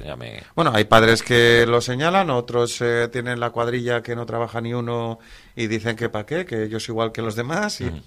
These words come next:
Speaker 2: al final esto es una cadena, y, y hay padres que lo harán bien, pero que el chaval estará rodeado de gente que, de padres que lo hagan mal. Es que es una cadena. Es muy com-, es muy complicado sacar una,
Speaker 1: Se,
Speaker 2: una,
Speaker 1: se aprende mucho en,
Speaker 2: una conclusión.
Speaker 1: se aprende mucho con la experiencia laboral del verano, ¿eh?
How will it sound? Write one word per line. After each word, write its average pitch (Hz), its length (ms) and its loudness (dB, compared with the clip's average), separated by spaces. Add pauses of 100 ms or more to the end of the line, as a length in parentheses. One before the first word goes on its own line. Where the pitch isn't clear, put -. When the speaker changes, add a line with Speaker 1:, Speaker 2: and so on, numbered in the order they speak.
(360)
Speaker 2:
al 113 100 -6
final 131 300 -2
esto 147 180 -6
es 123 80 -8
una 107 140 -4
cadena, 98 400 -6
y, 92 300 -8 (360)
y 110 120 -2
hay 113 100 4
padres 123 260 2
que - 80 -4
lo 127 80 4
harán 123 180 0
bien, 139 220 2
pero 123 240 2
que 107 100 -4 (840)
el 101 100 -4
chaval 110 340 2
estará 127 360 0
rodeado 123 400 0
de 131 80 0
gente 135 260 -4
que, 110 300 -2 (360)
de 117 120 2
padres 104 280 2
que 104 80 -6
lo 101 80 2
hagan 95 220 -2
mal. 120 260 -4
Es 110 120 -8
que - 100 -10 (260)
es 123 120 -12
una 123 120 -2
cadena. 95 360 -2 (260)
Es 127 80 -4
muy 139 100 -2
com-, 127 240 -4
es 131 160 -6
muy 139 120 -6
complicado 107 520 0
sacar 95 320 -4
una, 92 420 -6 (120)
Speaker 1:
Se, 92 100 -6
Speaker 2:
una, 92 240 -6 (120)
Speaker 1:
se 92 100 -8
aprende 101 240 -2
mucho 101 260 -8
en, 90 300 -12
Speaker 2:
una 113 180 0
conclusión. 101 440 -2
Speaker 1:
se - 20 -2
aprende 98 220 -2
mucho 80 300 -6
con 73 160 -8
la 73 80 -4
experiencia 73 360 -8
laboral 71 300 -4
del 71 120 -8
verano, 71 280 -10
¿eh? 90 100 -16